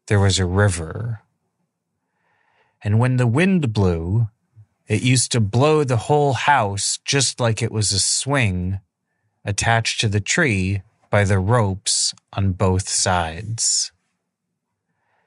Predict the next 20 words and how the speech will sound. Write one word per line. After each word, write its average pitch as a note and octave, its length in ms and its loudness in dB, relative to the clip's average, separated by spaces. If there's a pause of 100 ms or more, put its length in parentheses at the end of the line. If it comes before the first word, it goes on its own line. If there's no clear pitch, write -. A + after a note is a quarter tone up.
(460)
And A#2+ 220 2
the A#2+ 60 2
bottom D3 420 2
of G#2+ 160 -4
the F#2 160 -6
house F#2+ 380 -2
had G2 240 -2
to G#2 80 -2
be G2 160 -2
very F#2 600 0
secure, F#2 840 -4 (960)
because G#2+ 300 -2
if G#2+ 180 -2
it A2+ 100 -4
rained D3 420 0
for A#2+ 220 -2
a A#2 60 4
lot A#2 240 4
of G2 140 -2
days, F#2+ 800 0